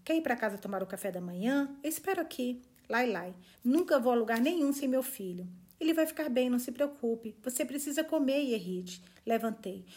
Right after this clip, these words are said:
Vou comprar algo para você nas barracas lá fora. O que você quer?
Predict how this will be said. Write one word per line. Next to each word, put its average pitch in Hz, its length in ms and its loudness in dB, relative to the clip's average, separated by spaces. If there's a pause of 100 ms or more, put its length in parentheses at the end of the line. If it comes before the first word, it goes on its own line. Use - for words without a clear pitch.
(120)
Vou 277 120 4
comprar 294 300 4
algo 277 140 0
para 269 140 0
você 262 240 0
nas 254 140 2
barracas 247 420 -2
lá 254 160 0
fora. 202 400 -6
O 220 40 -12
que 370 140 2
você 339 260 0
quer? 185 360 -4